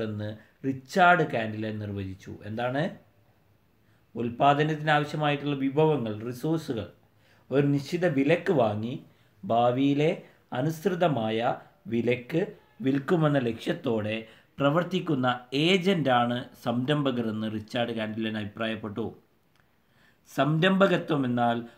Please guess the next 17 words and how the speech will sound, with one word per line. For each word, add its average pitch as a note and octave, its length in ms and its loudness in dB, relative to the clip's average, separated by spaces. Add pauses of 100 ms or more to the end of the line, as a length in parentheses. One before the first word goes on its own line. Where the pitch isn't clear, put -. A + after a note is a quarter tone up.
(200)
ഉൽപ്പാദന F#3+ 580 4 (140)
വിഭവങ്ങളുടെ, A#2 680 0 (720)
അതായത് C3 420 0 (1300)
ഉൽപ്പാദന C3+ 420 0 (100)
വിഭവങ്ങൾ C#3 360 0
എന്താണ്, C3+ 360 0 (360)
എന്താണ്? B2+ 320 0 (440)
factors D#3 480 2 (100)
of - 160 -2
production B2+ 420 -4
അല്ലേ? B2 140 0 (140)
ഉൽപ്പാദന C#3 460 2 (120)
ഘടകങ്ങൾ C3 460 0 (140)
എന്ന് C3 140 -2
നമുക്ക് C3 240 -4
പറയാം. C3 280 0 (540)
ഉൽപ്പാദന E3 520 6